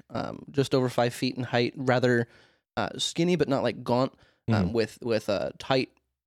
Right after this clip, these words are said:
Speaker 1: brown curls that come just below his chin, um, and a few, uh, very well scar-, very well healed scars, um, on his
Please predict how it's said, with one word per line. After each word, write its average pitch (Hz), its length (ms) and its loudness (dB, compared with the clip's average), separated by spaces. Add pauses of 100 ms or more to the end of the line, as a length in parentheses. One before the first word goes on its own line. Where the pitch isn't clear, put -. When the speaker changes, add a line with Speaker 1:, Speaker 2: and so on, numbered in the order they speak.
(120)
Speaker 1:
brown 127 240 0
curls 120 260 -2
that - 100 -10
come 117 200 -4
just - 180 -8
below 120 180 2
his 113 140 -2
chin, - 400 -2 (300)
um, 107 240 -4
and 120 100 -6
a 120 40 -4
few, 123 540 -6 (460)
uh, 95 200 -2
very 131 260 2
well 123 260 4
scar-, 117 360 -2
very 139 260 0
well 131 140 0
healed 123 260 -2
scars, 107 580 -4
um, 107 260 -8
on 113 120 -12
his 117 260 -10